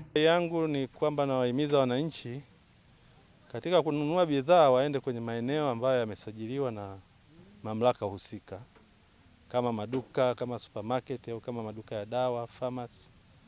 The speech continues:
Hata hospitali waende kutibiwa kwenye hospitali zilizosajiliwa na zinazotambuliwa na serikali, na waache matumizi holela au kupata vitu vya bei rahisi.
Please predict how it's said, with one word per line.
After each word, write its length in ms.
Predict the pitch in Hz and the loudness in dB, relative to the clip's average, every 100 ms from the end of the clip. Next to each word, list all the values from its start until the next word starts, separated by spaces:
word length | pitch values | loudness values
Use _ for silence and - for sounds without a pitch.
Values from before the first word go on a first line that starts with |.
| - - - - - - - | -20 -20 -20 -20 -20 -20 -4
Hata 260 | 120 123 | -2 2
hospitali 640 | 117 - 113 - 151 147 107 | 0 -2 -8 4 6 8 6
waende 260 | 104 120 | 0 0
kutibiwa 380 | 110 - 113 123 | -4 -8 -6 -4
kwenye 160 | 117 104 | -4 -10
hospitali 520 | 92 - 131 143 139 - _ _ - - _ _ - - - | -12 -8 -6 -6 -8 -14 _ _ -20 -20 _ _ -20 -20 -20
zilizosajiliwa 880 | 104 110 113 104 104 95 101 120 147 | -10 -8 -6 -6 -8 -8 -6 0 0
na 100 | 113 | 0
zinazotambuliwa 680 | 95 110 104 98 95 98 110 | -6 -8 -10 -10 -10 -8 -8
na 80 | 95 | -10
serikali, 640 | - 90 - 110 110 127 - - _ - - - - - _ | -16 -20 -10 -6 -6 -8 -16 -20 _ -20 -20 -20 -20 -20 _
na 200 | 117 123 | 0 4
waache 420 | 123 131 151 - | 8 10 10 6
matumizi 540 | 143 117 127 123 127 117 | -2 -2 -4 -4 -4 -2
holela 580 | 107 117 117 104 107 131 - - | 0 2 2 0 -4 -6 -12 -10
au 160 | 104 120 | -6 -6
kupata 420 | 110 139 135 120 | -6 -6 -4 -4
vitu 200 | 120 120 | -6 -10
vya 120 | 110 | -8
bei 200 | 110 123 | -4 -2
rahisi. 560 | 110 107 117 - - | -2 -4 -6 -10 -14